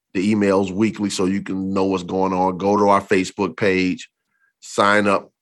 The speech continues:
to, um, you know, get notifications when we go live, or make sure you're getting the, you know, whatever we're pr-, promoting to let people know how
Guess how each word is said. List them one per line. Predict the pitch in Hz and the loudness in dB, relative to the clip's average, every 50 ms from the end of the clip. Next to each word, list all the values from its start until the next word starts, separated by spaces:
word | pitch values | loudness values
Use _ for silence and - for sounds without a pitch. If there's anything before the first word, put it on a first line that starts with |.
| _ _ _ - - - 98 | _ _ _ -20 -20 -18 -10
to, | - - 110 98 92 90 | -4 -2 0 0 2 2
um, | 87 87 87 85 82 78 80 | 2 2 2 0 0 -2 -4
you | 92 | -4
know, | 87 87 | -4 -4
get | 87 92 95 92 | -4 -4 -2 0
notifications | 95 95 101 101 98 - 98 - - 110 98 98 95 - 95 87 | 2 2 2 0 -2 -4 -6 -2 0 0 0 0 -2 -4 -6 -6
when | 87 90 90 | -6 -6 -6
we | 90 | -4
go | 85 90 95 | -2 -2 -2
live, | 98 95 90 92 92 92 92 92 95 95 90 90 | 0 0 0 0 2 2 2 0 0 -2 -2 -4
or | 85 85 82 - | -4 -6 -6 -6
make | 90 92 90 90 | -6 -6 -6 -6
sure | - - 101 | -4 -4 -4
you're | 92 90 92 | -4 -4 -4
getting | 87 82 92 92 92 92 92 90 | -6 -2 -2 -2 -2 -2 -2 -4
the, | 90 95 87 | -4 -4 -4
you | 80 104 101 | -4 -4 -4
know, | 90 85 87 92 | -2 -2 -2 -2
whatever | 90 87 90 90 92 95 92 92 | -4 -4 -4 -2 -2 -2 -2 -2
we're | 92 92 95 92 | -2 -2 -2 -4
pr-, | 87 - - 95 - _ _ _ _ _ _ _ _ - _ _ | -4 -6 -10 -12 -12 _ _ _ _ _ _ _ _ -20 _ _
promoting | - 107 98 92 90 92 92 92 92 90 90 90 90 - _ | -4 -2 0 2 2 2 0 0 -2 -4 -4 -6 -8 -10 _
to | - | -6
let | 90 92 95 90 - | -2 -2 -2 -2 -2
people | 110 92 98 92 | -4 -4 -4 -2
know | 92 95 92 | 0 0 0
how | 87 90 90 90 87 87 90 - | 2 2 2 2 2 0 -2 -4